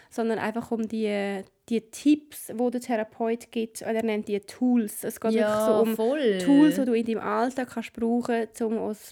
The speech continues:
Speaker 1: schweren Zeiten rauszukommen und, und aus schlechten Gedanken rauszukommen. Und ich has irgendwie, ich habe nicht alles gut gefunden. Es ist
Speaker 2: Ja.
Speaker 1: mega ein spezieller Film. Ich finde nicht alles super. Aber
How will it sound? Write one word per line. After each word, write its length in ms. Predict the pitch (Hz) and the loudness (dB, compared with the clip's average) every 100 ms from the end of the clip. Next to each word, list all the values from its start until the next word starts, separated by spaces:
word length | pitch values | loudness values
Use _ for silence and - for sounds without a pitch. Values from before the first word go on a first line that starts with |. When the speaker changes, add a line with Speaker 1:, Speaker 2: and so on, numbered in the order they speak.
| - | -10
Speaker 1:
schweren 360 | 220 208 208 208 | -2 -2 -2 -6
Zeiten 300 | 226 - 233 | -10 -6 -6
rauszukommen 600 | 240 240 240 214 214 226 | -6 -8 -8 -4 -2 -2
und, 280 | 208 196 196 | -4 -8 -8
und 100 | 196 | -10
aus 120 | 208 | -10
schlechten 340 | 202 202 - | -8 -8 -8
Gedanken 440 | 214 202 196 220 247 | -8 -6 -8 -8 -8
rauszukommen. 560 | 240 240 - 233 247 - - - - _ _ | -8 -8 -4 -2 0 -4 -16 -20 -20 _ _
Und 420 | 214 214 208 202 - - _ _ _ _ _ _ - | -2 0 -2 -4 -8 -18 _ _ _ _ _ _ -8
ich 100 | - | 0
has 180 | 240 | 2
irgendwie, 360 | 240 240 226 220 | 2 0 2 2
ich 200 | 202 - | 0 2
habe 80 | 240 | 4
nicht 120 | 240 | 4
alles 340 | 220 262 359 359 | 4 2 2 0
gut 280 | - 359 359 | -2 -2 -2
gefunden. 400 | - 349 370 349 359 277 | -2 0 0 0 -4 -8
Es 140 | 240 | -6
ist 100 | 240 | -2
Speaker 2:
Ja. 220 | 214 202 | 0 2
Speaker 1:
mega 220 | 226 220 | 2 2
ein 80 | 240 | -2
spezieller 540 | 240 233 - 262 302 330 | -4 -8 -4 -2 -2 -2
Film. 400 | 330 320 339 330 - | -2 -2 -2 -4 -16
Ich 80 | - | -6
finde 140 | 233 | -4
nicht 100 | 233 | -2
alles 320 | 220 254 302 - | -2 -2 -2 -6
super. 320 | 285 - 311 302 - - - _ | -8 -6 -6 -6 -12 -20 -20 _
Aber 320 | 233 220 226 | 0 0 -6